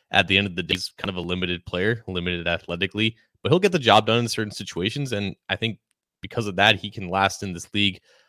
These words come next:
a long time. And it's just a matter of if the Bengals wanna keep him around. And Vincent Ray only stick, stuck around because,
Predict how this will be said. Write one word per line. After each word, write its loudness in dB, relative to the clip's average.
a 0
long 4
time. 2
And 0
it's -8
just -10
a -6
matter 4
of -2
if -14
the -12
Bengals -2
wanna -6
keep -10
him -4
around. 2
And -2
Vincent -4
Ray 4
only 0
stick, -6
stuck -4
around -2
because, -4